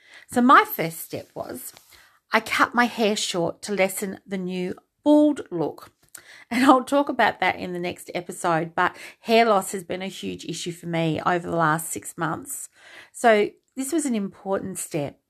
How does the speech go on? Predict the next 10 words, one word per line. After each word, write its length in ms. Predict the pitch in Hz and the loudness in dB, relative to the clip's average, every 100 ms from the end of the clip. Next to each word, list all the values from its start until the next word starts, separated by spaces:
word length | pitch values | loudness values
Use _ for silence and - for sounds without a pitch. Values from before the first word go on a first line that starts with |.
| _ _ _ _ _ _ _ _ _ _ _ _ | _ _ _ _ _ _ _ _ _ _ _ _
Then 380 | - 175 196 349 - - - | -2 0 0 -2 -6 -18 -8
I 100 | - | -2
removed 480 | 196 196 196 190 175 - | 0 0 -2 -4 -8 -12
all 260 | - 214 247 | -4 -2 0
my 160 | 285 | 0
skinny 400 | 302 - 262 240 | 0 -4 -4 -4
clothes 460 | 240 - 208 196 202 | -4 -2 0 0 -2
from 140 | - | -6
my 180 | 196 185 | -4 -2
wardrobe, 680 | 175 175 170 165 156 - 294 | -2 0 -2 -2 -4 -2 -4